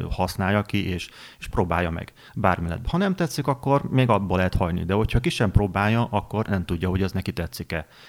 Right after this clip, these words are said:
És, ö, én is kipróbáltam nagyon sok mindent, volt, amit abba hagytam, volt, amit tovább csináltam.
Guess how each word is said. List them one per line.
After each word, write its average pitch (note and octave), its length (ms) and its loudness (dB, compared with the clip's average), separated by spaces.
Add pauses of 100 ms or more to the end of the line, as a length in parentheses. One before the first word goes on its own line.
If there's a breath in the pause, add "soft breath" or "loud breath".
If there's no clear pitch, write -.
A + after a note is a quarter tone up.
(100)
És, F#2 340 -4
ö, F#2 340 0 (460)
én A2 180 2
is G2 140 2
kipróbáltam F#2 540 2
nagyon F#2+ 220 0
sok C3 220 0
mindent, B2+ 520 4
volt, G2+ 280 2
amit F2 180 0
abba C#3 240 2
hagytam, A#2+ 640 2
volt, G2 300 -2
amit E2+ 180 -4
tovább A#2+ 280 -2
csináltam. G2+ 580 -2